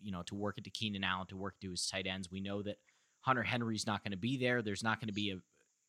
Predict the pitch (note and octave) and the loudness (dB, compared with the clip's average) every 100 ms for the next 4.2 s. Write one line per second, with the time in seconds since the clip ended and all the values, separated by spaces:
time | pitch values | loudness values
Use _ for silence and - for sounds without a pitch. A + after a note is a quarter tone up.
0 | _ D3+ G3+ F#4 E3+ C3 A#2+ C3 A2+ A2 | _ 10 10 10 0 4 4 4 0 0
1 | G2 - - - C#3+ B2+ A2 - A#2+ A2 | 0 -4 -4 -2 -2 0 2 4 4 2
2 | G#2 - G2+ G2 G#2+ A#2+ - _ - - | 0 0 2 2 0 -4 -8 _ -4 -2
3 | C#3+ D3 C3 C3+ - D#3 - _ _ - | 0 0 2 4 2 0 -6 _ _ 6
4 | D3 | 6